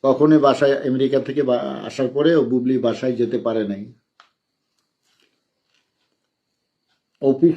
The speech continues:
পর্যন্তই তার দৌড়, অফিস পর্যন্তই তার দৌড়। এখন, আহ, সাতাইশ শেয়ার,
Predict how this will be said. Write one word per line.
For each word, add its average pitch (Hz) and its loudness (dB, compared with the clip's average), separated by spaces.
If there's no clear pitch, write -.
পর্যন্তই 151 2
তার 135 0
দৌড়, 104 0
অফিস 151 -2
পর্যন্তই 170 2
তার 139 2
দৌড়। 104 -2
এখন, 131 -2
আহ, 131 -8
সাতাইশ 143 2
শেয়ার, 120 2